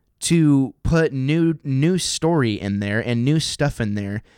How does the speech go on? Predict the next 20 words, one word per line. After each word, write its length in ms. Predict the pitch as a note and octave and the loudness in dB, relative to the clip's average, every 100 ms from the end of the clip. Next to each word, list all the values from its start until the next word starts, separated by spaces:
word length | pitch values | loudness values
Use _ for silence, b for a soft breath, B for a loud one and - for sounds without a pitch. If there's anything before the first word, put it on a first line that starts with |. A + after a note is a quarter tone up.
| b b | b b
to 120 | - E3+ | -2 0
make 220 | G3+ - | 0 2
me 180 | E3 D3 | 2 4
love 400 | C3 D3 D3+ B2+ | 4 2 0 -2
this 240 | A2+ - | -2 -4
trilogy 720 | - D#3 C#3 A2+ G2 G2 G2+ - _ _ _ _ - | -4 0 0 -2 -4 -4 -6 -8 _ _ _ _ -6
way 280 | C#3+ G#3+ A3+ | 0 2 2
more 260 | G3+ G3+ | 2 2
than 140 | F3 E3+ | 2 2
I 100 | D#3+ | 0
thought 260 | - E3 | 0 0
I 80 | D#3+ | 2
was 200 | C#3 C3 | 2 2
ever 200 | D3 C#3 | 0 0
going 340 | A#2 C3 D3+ A2 | 2 2 0 -4
to. 340 | - C#2 - _ _ _ - | -10 -12 -14 _ _ _ -2
Like, 460 | A#2+ A2 - - _ _ _ _ | 0 0 -6 -20 _ _ _ _
he 240 | - F3 - | -10 -10 -12
c-, 80 | - | -10
completely, 1000 | - D#3+ B2+ F3 A3 G3 F3+ F3+ E3 | -2 0 0 0 0 2 0 2 -2